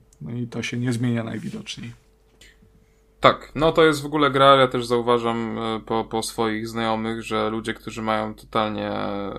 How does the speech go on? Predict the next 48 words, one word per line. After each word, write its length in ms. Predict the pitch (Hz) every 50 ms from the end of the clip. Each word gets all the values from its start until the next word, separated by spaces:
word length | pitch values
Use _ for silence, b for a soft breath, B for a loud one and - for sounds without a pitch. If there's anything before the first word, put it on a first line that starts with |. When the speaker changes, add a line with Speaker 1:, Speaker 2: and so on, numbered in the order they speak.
| - - - - - - - - - - - - - _ - 117
Speaker 2:
wyjebane 540 | 110 110 107 110 110 113 110 110 107 107
na 140 | 107 104 104
gry 340 | 107 107 107 107 104 104 110 113
wideo 580 | 113 110 104 104 107 104 104 107 107 110 - - - -
i 60 | 104
na 120 | 104 107 104
całą 420 | - 113 110 110 107 107 107 104
branżę 680 | 107 104 104 107 107 107 107 98 101 101 104 101 92
i, 440 | 95 98 92 90 - - - 92 95 98
i 60 | 98
w 80 | -
ogóle 260 | 104 107 113 107 110 110
nie 80 | 110
interesują 440 | 107 107 - 113 110 110 113 110 104
się 140 | - - 107
nowinkami, 580 | 107 107 110 110 110 - 113 113 127 160 - - b b b b b b b b _ _ _ _ _ _ _ -
e, 260 | - 104 107 104 104
no 140 | 107 110 110
to, 380 | 110 - 117 113 113 110 110 110 -
to 80 | 113
jednak 340 | 113 110 110 110 110 110 104
po 100 | - 107
prostu 360 | - 113 110 - - - 110
przy 160 | 104 - 113
tym 160 | 101 - 107 104
G 120 | 107 104
T 140 | - 104 101
A 40 | 101
sześć 280 | - 107 107 107 -
to, 260 | - 98 98 101 - b b b b b b b b b b _ -
e, 220 | 98 101 98 95
jest 220 | 95 95 - - -
szał 280 | - 107 107 107 101
pał, 500 | - - 110 98 87 - - - - - -
nie? 300 | - 95 104 - - -
I 40 | -
wszyscy 380 | - - 101 - - - -
po 120 | - - -
prostu, 720 | - - - - - - - - 110 - - - - - -
wszyscy 300 | - 117 113 - - -
o 40 | -
tym 160 | - - -
gadają, 440 | - 101 110 117 117 113 110 107 110
wszyscy 300 | - - - - - -
czekają, 420 | - 117 - 120 123 127 120 110
wszyscy 300 | - - 117 - - 117
się 140 | - 107 107
cieszą, 380 | - 139 131 - 131 120 120